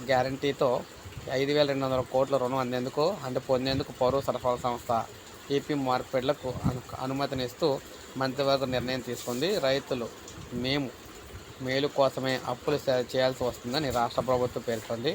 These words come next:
గత రబీలో ధాన్యం కొనుగోలు బకాయిల చెల్లింపుతో పాటు రెండు వేల ఇరవై నాలుగు ఇరవై ఐదు సీజన్లో కూడా దీనికి సంబంధించి బాకీలు చెల్లించేందుకు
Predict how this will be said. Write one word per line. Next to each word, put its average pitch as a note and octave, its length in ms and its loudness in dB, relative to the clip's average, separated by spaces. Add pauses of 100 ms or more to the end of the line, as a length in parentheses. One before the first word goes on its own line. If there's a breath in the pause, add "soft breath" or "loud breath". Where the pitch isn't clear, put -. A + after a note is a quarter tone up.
(540)
గత C#3 160 4
రబీలో C#3+ 380 4
ధాన్యం C3+ 400 4
కొనుగోలు B2+ 440 0
బకాయిల B2 400 0
చెల్లింపుతో A#2 720 -4
పాటు B2 240 -4
రెండు B2 240 -2
వేల C#3 120 2
ఇరవై B2+ 140 -2
నాలుగు C3 160 -2
ఇరవై A#2+ 180 -2
ఐదు A#2+ 140 -8
సీజన్లో A#2+ 320 0
కూడా C3+ 340 -4 (420 soft breath)
దీనికి B2+ 360 -6
సంబంధించి B2+ 420 0 (140)
బాకీలు B2 400 0
చెల్లించేందుకు A#2 720 -4